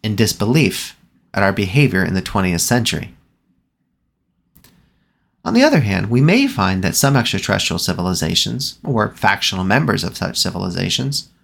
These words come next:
are actually hostile to human beings. It's difficult to imagine this, since we have, to our public knowledge, not been subjected to extraterrestrial attack. But what we know publicly,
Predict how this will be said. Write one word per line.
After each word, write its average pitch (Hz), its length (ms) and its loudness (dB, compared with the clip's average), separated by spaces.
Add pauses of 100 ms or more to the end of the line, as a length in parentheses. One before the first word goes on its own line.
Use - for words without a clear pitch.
(380)
are - 100 4
actually 110 420 2
hostile 110 520 0
to 117 100 -2
human 107 280 0
beings. - 480 -2 (880)
It's 107 180 -2
difficult 147 480 2
to 101 120 0
imagine 107 440 2
this, - 420 0
since - 340 -2
we 160 100 4
have, 135 380 4
to 101 120 -2
our 98 120 0
public 98 360 -2
knowledge, 110 640 0 (160)
not 104 220 2
been 120 140 0
subjected 107 500 -2
to - 120 -4
extraterrestrial 95 760 -4
attack. 117 480 -2 (1120)
But 127 100 4
what 139 200 2
we 139 100 4
know 104 160 4
publicly, 104 680 -2